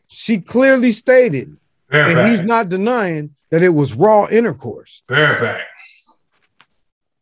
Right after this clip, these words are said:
Speaker 1: What you expect to happen, homie?
Speaker 2: I thought I was gonna miss.
Speaker 1: Where's the
Speaker 2: You know what I'm
Speaker 1: trap?
Speaker 2: saying? I thought it, I thought it was a plant.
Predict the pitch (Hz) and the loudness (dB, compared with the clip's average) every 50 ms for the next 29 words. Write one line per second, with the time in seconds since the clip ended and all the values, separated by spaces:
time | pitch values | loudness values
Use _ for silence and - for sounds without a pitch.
0 | _ _ _ _ - 160 214 196 - 302 330 320 285 - - - 294 269 233 262 | _ _ _ _ -2 0 0 2 4 4 4 4 4 2 0 0 0 0 2 0
1 | 262 269 294 311 311 294 269 233 240 262 294 302 320 320 - _ _ _ _ _ | 2 2 4 4 4 4 4 4 4 4 2 2 -2 -4 -10 _ _ _ _ _
2 | _ _ _ _ _ _ _ - - - - 123 123 123 117 120 127 127 123 131 | _ _ _ _ _ _ _ -20 -20 -6 -2 2 2 2 2 2 -2 -2 0 2
3 | 151 165 151 127 - - - - _ - 160 165 - - _ 202 240 285 294 262 | 2 2 2 2 -2 -4 -10 -12 _ -12 -10 -10 -12 -8 _ 2 4 4 4 2
4 | 220 262 262 214 220 226 294 339 - - - 127 127 123 120 113 110 110 117 123 | 0 -4 -4 -4 -2 -2 0 2 2 2 2 4 4 4 2 2 0 -2 0 2
5 | 127 127 127 123 123 127 - - _ _ _ _ _ _ _ - 98 - 123 127 | 2 2 2 2 -2 -6 -10 -16 _ _ _ _ _ _ _ -20 -6 -2 2 4
6 | 131 127 120 120 110 113 127 151 160 151 - - - | 4 4 2 2 -2 -2 -2 0 0 0 -2 -6 -10